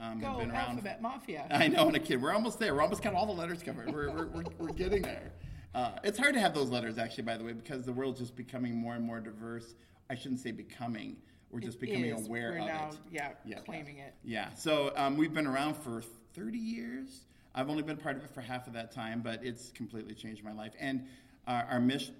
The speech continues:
Speaker 1: mission is building community and creating social change by raising our voices in song.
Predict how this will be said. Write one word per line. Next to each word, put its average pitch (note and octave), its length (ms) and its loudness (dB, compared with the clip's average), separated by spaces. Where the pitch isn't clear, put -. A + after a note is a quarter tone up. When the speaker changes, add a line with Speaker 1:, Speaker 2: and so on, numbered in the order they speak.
Speaker 1:
mission B2 760 2
is A2 400 -4
building C#3+ 320 0
community B2 720 -2
and A2+ 120 -6
creating B2 480 -6
social B2 420 -12
change - 500 -14
by A2 100 -8
raising A2+ 500 -6
our A2 80 -10
voices G#2+ 580 -14
in G#2+ 120 -12
song. - 380 -16